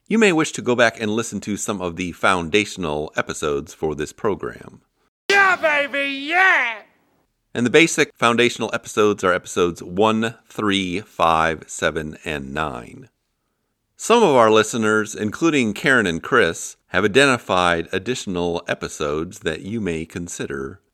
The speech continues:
Speaker 1: foundational. And those are episodes twelve, fourteen, sixteen, nineteen, twenty-one, fifty-six,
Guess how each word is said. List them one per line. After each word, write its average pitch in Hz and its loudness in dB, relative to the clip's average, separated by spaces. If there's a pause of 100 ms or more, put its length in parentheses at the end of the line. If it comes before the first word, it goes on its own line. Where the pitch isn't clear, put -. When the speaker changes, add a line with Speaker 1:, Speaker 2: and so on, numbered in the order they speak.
Speaker 1:
foundational. 107 2 (720)
And 165 2
those 208 6
are 185 6
episodes 135 2
twelve, 127 4
fourteen, 95 -2
sixteen, 98 -4 (300)
nineteen, 95 -2 (320)
twenty-one, 101 2 (280)
fifty-six, - 0